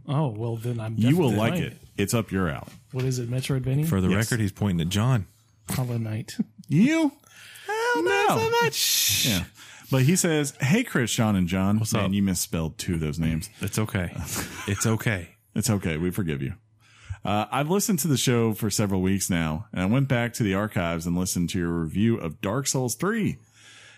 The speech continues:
Speaker 2: As a big fan of the series with nearly five hundred hours combined, I wanted to know
Speaker 3: Whoa.
Speaker 2: if you did finish the game, in your opinion. If you have not finished it, do you think you ever will?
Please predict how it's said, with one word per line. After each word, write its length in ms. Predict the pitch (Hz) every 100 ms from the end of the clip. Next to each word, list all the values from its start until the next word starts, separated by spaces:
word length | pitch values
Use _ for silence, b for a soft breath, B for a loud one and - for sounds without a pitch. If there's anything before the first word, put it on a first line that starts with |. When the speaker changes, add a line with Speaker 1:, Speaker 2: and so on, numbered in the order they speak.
| B
Speaker 2:
As 160 | - 101
a 60 | 90
big 220 | 139 147
fan 220 | 151 180
of 60 | 165
the 60 |
series 360 | 135 131 131 127
with 80 | 113
nearly 260 | 117 123 110
five 260 | - 113
hundred 280 | 117 117 110
hours 300 | - 104 113
combined, 320 | - 98 120 135
I 40 |
wanted 320 | 98 113 117
to 40 | 101
know 260 | 92 95
Speaker 3:
Whoa. 160 | 101 110
Speaker 2:
if 60 |
you 80 | 107
did 300 | 98 110 131
finish 300 | - 98 123
the 40 | 165
game, 320 | 90 85 85
in 140 | 87 90
your 100 | 95
opinion. 400 | - 233 123 73 B B B B
If 140 | 110
you 100 | 135
have 120 | 117
not 300 | 104 180 254
finished 280 | 127 95 87
it, 100 | 104 107
do 80 |
you 100 | 113
think 220 | 110 135 135
you 80 |
ever 180 | 98 104
will? 480 | 127 92 76 98